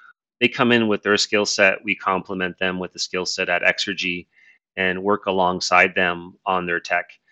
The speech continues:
Sometimes they're even standing right beside us in the lab and they, they, you know, not necessarily having hands on the dials, but they're observing their experiments as they're being built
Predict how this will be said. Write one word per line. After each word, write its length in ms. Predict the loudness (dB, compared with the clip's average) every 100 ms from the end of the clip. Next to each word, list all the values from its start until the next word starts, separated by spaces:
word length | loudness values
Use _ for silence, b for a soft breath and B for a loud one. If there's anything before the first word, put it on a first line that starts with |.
| _ _ -6
Sometimes 420 | -2 2 0 0
they're 220 | 0 0
even 260 | 0 -2 -4
standing 420 | 0 2 2 0
right 140 | -2
beside 280 | -2 2 2
us 180 | 2 -2
in 100 | -6
the 80 | 2
lab 460 | 6 6 6 4
and 160 | -2 -4
they, 200 | -6 -8 -6
they, 100 | -6 -6 -8
you 140 | -6
know, 180 | -6 -8 b b b _ _ _
not 280 | -6 -6 -4
necessarily 340 | -4 0 0
having 260 | 4 2 2
hands 300 | 2 2 2
on 80 | -2
the 80 | 4
dials, 400 | 6 8 6 2
but 200 | -2 -2 B B B
they're 240 | 2 4 4
observing 600 | 0 2 2 4 2 2
their 120 | -2
experiments 680 | -2 0 2 2 0 -4 -2
as 200 | -2 -2
they're 140 | -6
being 400 | -4 -4 -4 -4
built 300 | -4 -4